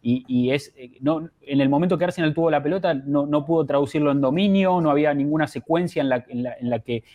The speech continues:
el equipo pueda progresar ni tomar el control del partido, decisiones malas en general, eh, entonces, nada, cuestión de dar vuelta a la página,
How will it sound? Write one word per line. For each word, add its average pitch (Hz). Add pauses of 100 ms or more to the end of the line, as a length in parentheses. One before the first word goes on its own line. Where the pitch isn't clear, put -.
(120)
el 117
equipo 135
pueda 147
progresar 127
ni 156
tomar 139
el 135
control 160
del 135
partido, 175
decisiones 127
malas 160
en 117
general, 160 (340)
eh, 117
entonces, 135 (280)
nada, 120 (100)
cuestión 202
de 147
dar 175
vuelta 202
a 165
la 156
página, 233